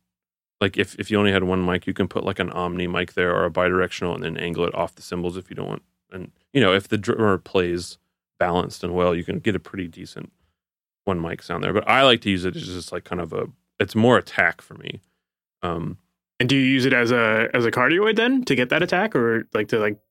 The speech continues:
Speaker 2: direct
Speaker 1: Yeah,
Speaker 2: it at
Speaker 1: usually
Speaker 2: something?
Speaker 1: I will.
Speaker 2: Okay.
Speaker 1: Usually I will. Um, you can, I mean, you can kind of put anything there, and I'll usually blow it up a bit. Like, if I'm on a console where, like, if it's a Neve and I can crank the pre's and it works, if there's not too much cymbal, just to get a bit of crunch on it, or maybe just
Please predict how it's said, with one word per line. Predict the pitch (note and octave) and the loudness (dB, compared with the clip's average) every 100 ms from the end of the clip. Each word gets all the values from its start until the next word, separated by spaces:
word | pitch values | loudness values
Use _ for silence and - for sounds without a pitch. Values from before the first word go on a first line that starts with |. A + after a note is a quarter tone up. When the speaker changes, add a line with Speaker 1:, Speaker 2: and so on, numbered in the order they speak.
| - | -2
Speaker 2:
direct | A#2 D#3+ | 4 6
Speaker 1:
Yeah, | |
Speaker 2:
it | D#3 | 8
at | |
Speaker 1:
usually | D#3 - | 6 6
Speaker 2:
something? | G2+ F#2 | 6 6
Speaker 1:
I | |
will. | F2+ F2+ - | 6 4 4
Speaker 2:
Okay. | A2+ | 2
Speaker 1:
Usually | A#2 A2 | 2 4
I | F#2 | 4
will. | F2+ F#2 - | 4 2 2
Um, | F#2 F2 E2+ F#2+ _ _ _ - | -2 -2 -4 -8 _ _ _ -6
you | A#2+ | -4
can, | - | -2
I | G#2+ | 2
mean, | A#2 | 2
you | A2+ | 4
can | A2 | 2
kind | C#3+ D#3 | 4 4
of | |
put | D#3 - | 4 2
anything | G2 G2+ - C3 | 2 0 0 2
there, | C3 | 4
and | C3 | 6
I'll | C#3 F#3 | 6 6
usually | C#3+ A2 | 4 2
blow | F2+ G2+ A2 G2 F2+ | -2 -4 2 4 4
it | |
up | E2+ F2 | 2 -2
a | |
bit. | E2+ F2 - _ _ _ _ - | -4 -2 -2 _ _ _ _ -6
Like, | F#2 | 0
if | G2+ G#2 | 0 2
I'm | G#2+ | 2
on | G2 | 2
a | |
console | F2+ F#2 F#2 - F#2+ | 0 -4 -2 0 0
where, | F#2 F2 | 0 -2
like, | F2+ E2 | -8 -10
if | F2+ | -10
it's | F2 | -6
a | F2+ | -4
Neve | F2 F2 F2+ | -4 -4 -4
and | F2+ | -6
I | |
can | D#2+ F2+ D#2+ _ _ | -8 -12 -12 _ _
crank | - F#2 - | -8 -8 -8
the | E2+ | -14
pre's | - F2+ F2+ - - _ _ _ _ - | -12 -8 -8 -10 -20 _ _ _ _ -8
and | F2+ | -6
it | - - | -6 -6
works, | F#2 F2 - - - _ _ G#2 | -2 -2 -4 -16 -18 _ _ -8
if | |
there's | G#2 F#2+ | -6 -6
not | - | -6
too | - | -4
much | F#2+ - | -6 -6
cymbal, | - F#2+ F#2+ - _ _ _ - | -6 -4 -4 -6 _ _ _ -18
just | - | -16
to | - | -8
get | F2+ | -6
a | E2+ | -6
bit | E2+ | -10
of | - | -6
crunch | F#2 G2 A2 | -4 -2 0
on | G2 | 0
it, | G2 F2+ _ _ _ _ - | 0 -4 _ _ _ _ 0
or | F#2+ F#2 F2 | 4 4 2
maybe | F#2+ F2+ | -2 -8
just | G2 | -10